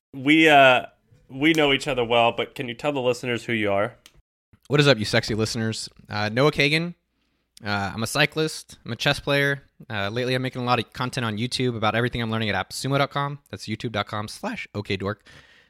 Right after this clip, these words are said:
Speaker 2: Uh, I helped start appsumo dot com, which is the number one site online for software deals, an eight-figure company.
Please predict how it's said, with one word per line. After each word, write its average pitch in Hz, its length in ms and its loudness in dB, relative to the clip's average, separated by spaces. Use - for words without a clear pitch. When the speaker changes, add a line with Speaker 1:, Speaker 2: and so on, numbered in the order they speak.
Speaker 2:
Uh, 104 100 -6
I 107 100 0
helped 147 220 0
start 135 200 0
appsumo 139 380 -2
dot 147 100 2
com, 151 140 0
which 139 120 -6
is 104 40 -6
the 104 40 -4
number 120 160 -2
one 127 140 -2
site 120 160 -4
online 117 220 -2
for - 80 -8
software 120 340 -2
deals, 151 340 -6
an 95 120 -10
eight-figure 117 340 -4
company. 135 460 -4